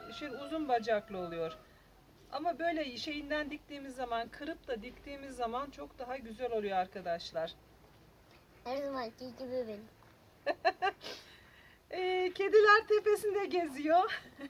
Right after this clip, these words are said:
Speaker 1: <laughs> Hadi bakalım siz Mehmet'in yanına gidin.
Speaker 2: Ben de baba.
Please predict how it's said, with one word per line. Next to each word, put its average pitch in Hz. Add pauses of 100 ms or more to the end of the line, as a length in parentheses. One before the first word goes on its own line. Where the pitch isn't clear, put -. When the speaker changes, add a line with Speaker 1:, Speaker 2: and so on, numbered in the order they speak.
Speaker 1:
<laughs> -
Hadi 370
bakalım 403
siz 339
Mehmet'in 370
yanına 339
gidin. 302 (1000)
Speaker 2:
Ben 247
de 226
baba. 165